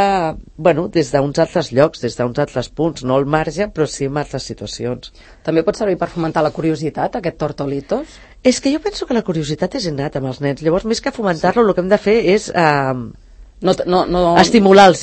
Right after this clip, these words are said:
Speaker 1: donar-los. Ehm, no cal fomentar-la perquè és molt innata. El problema és que mai els hi donem les... o, o poques vegades ens pensem... El nen per si és un disco-, un descobridor. O sigui, el que és el nen és un descobridor.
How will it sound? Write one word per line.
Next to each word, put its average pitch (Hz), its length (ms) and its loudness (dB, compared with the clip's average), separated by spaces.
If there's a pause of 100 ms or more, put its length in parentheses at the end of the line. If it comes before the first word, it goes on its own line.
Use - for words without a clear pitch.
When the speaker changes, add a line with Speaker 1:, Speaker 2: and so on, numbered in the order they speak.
Speaker 1:
donar-los. 170 460 4
Ehm, 143 640 -4 (480)
no 214 240 0
cal 269 160 4
fomentar-la 247 460 -2
perquè 214 180 -2
és 175 100 0
molt 170 140 2
innata. 147 300 -2
El - 40 -14
problema 170 220 -2
és 262 80 -4
que 254 80 -6
mai 208 200 0
els 202 120 -2
hi 185 80 0
donem 147 240 -2
les... 135 240 -4
o, - 280 0
o 156 120 -4
poques 190 320 0
vegades 175 400 -2
ens - 480 -8
pensem... 180 640 -2 (800)
El 233 160 2
nen 151 280 -2 (100)
per 190 120 0
si - 420 -8 (140)
és 175 120 -2
un 220 100 -2
disco-, 214 300 -6
un 156 160 -8
descobridor. 147 640 -2
O 117 40 -10
sigui, 143 200 -4
el 143 80 -2
que 175 80 -2
és 175 80 -4
el 214 100 -2
nen 180 160 -4
és 233 140 -8
un 190 80 -6
descobridor. 127 560 -4